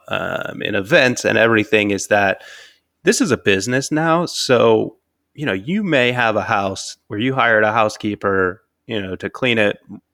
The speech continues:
a residential cleaner, and they charged you a hundred dollars to clean your four-bedroom house. You know, that's two and a half thousand square feet, and, you know, whatever. And they, they charge you a hundred bucks for years and years and years.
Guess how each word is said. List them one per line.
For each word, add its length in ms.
a 60
residential 460
cleaner, 520
and 200
they 80
charged 420
you 340
a 80
hundred 380
dollars 460
to 80
clean 240
your 120
four-bedroom 640
house. 560
You 100
know, 120
that's 240
two 160
and 80
a 40
half 280
thousand 380
square 240
feet, 360
and, 240
you 60
know, 120
whatever. 360
And 140
they, 200
they 120
charge 260
you 60
a 40
hundred 280
bucks 240
for 120
years 260
and 120
years 180
and 120
years. 320